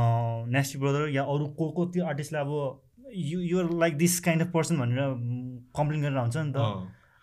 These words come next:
Speaker 1: That
Speaker 2: न्यास्टी
Speaker 1: person is in the past नि त, होइन?
Speaker 2: त्यही
Speaker 1: अब
Speaker 2: त।
Speaker 1: अहिले प्रेजेन्टमा त
Speaker 2: त्यही त,
Speaker 1: maybe चेन्जेस
Speaker 2: exactly,
Speaker 1: भइसक्यो होला।
Speaker 2: exactly दाइ। मैले त्यही न्यास्टीको पहिलाको इमेज चाहिँ के थियो भन्दा उसले एकदम नराम्रो,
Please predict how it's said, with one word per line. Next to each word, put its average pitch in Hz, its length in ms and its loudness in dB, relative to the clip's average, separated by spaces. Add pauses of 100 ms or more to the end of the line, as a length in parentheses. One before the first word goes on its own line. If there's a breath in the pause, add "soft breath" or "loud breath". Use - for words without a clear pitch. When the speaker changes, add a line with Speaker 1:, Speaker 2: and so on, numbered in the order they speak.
Speaker 1:
That - 180 2
Speaker 2:
न्यास्टी 170 300 4
Speaker 1:
person 214 140 0
is 208 80 0
in 202 60 2
the 170 140 0
past 175 180 -2
नि 175 60 4
त, 175 40 0
होइन? 135 180 0
Speaker 2:
त्यही - 180 4
Speaker 1:
अब - 80 0
Speaker 2:
त। - 40 0
Speaker 1:
अहिले 202 180 0
प्रेजेन्टमा 185 420 2
त - 20 2
Speaker 2:
त्यही 180 140 0
त, 151 40 2
Speaker 1:
maybe 120 160 2
चेन्जेस 117 160 2
Speaker 2:
exactly, 151 220 2
Speaker 1:
भइसक्यो 123 260 0
होला। 120 80 2
Speaker 2:
exactly 147 380 -2
दाइ। 98 160 -4 (120)
मैले 151 180 -2
त्यही 185 180 0
न्यास्टीको 156 480 -2
पहिलाको 151 520 -2
इमेज 135 320 -4
चाहिँ 139 140 -8
के 139 100 -6
थियो 135 160 -4
भन्दा 110 260 -4
उसले 135 160 -4
एकदम 131 280 -6
नराम्रो, 123 540 0